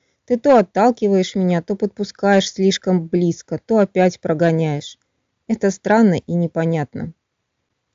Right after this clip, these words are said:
«Алексис, у меня не самый легкий период в жизни,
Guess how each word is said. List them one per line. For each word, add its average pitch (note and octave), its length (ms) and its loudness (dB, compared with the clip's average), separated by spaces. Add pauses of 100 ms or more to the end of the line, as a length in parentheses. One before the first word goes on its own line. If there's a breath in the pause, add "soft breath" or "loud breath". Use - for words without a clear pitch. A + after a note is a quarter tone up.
«Алексис, A3+ 680 2
у G#3+ 80 -2
меня A#3 280 6
не A3+ 140 6
самый G3+ 460 2
легкий G3 360 2
период F#3 520 2
в E3 80 -6
жизни, E3 560 -2